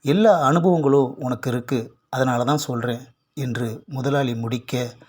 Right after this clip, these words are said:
அவன் யோசனைக்குள் போனான். "இந்த வேலை நமக்கு சரிப்பட்டு வருமா? இன்று திறமை, அனுபவம் இரண்டையும் வைத்து வேலை தந்தாலும், நாளை நம் பிறப்பு, வளர்ப்பு பற்றி குத்திக்காட்டி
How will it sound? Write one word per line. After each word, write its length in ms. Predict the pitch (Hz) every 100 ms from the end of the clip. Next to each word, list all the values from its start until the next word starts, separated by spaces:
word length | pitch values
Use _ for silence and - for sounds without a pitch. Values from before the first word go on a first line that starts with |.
| _ _ _
அவன் 380 | - 123 120 113 - _
யோசனைக்குள் 840 | 135 135 175 - 143 - 117 110
போனான். 360 | 117 113 113 110 _ _ _ _ _ _ _
"இந்த 260 | - 143 131
வேலை 500 | 131 170 175 123 - _
நமக்கு 340 | 123 131 -
சரிப்பட்டு 500 | 120 127 175 165 -
வருமா? 380 | 113 110 107 110 - _ _ _ _ _
இன்று 300 | 156 170 165
திறமை, 580 | 156 165 190 185 185 165
அனுபவம் 520 | 131 135 147 151 147 131
இரண்டையும் 480 | 131 156 156 160
வைத்து 400 | 131 127 - 131
வேலை 300 | 113 120 139
தந்தாலும், 680 | 139 120 113 110 110 110 110 - _ _ -
நாளை 540 | 120 127 147 143 147
நம் 340 | 135 127 120 110
பிறப்பு, 560 | - 160 160 160 147 -
வளர்ப்பு 460 | 139 127 143 143 127
பற்றி 480 | 123 113 123 113 - _ _ _ _ -
குத்திக்காட்டி 800 | 151 214 190 156 139 135 117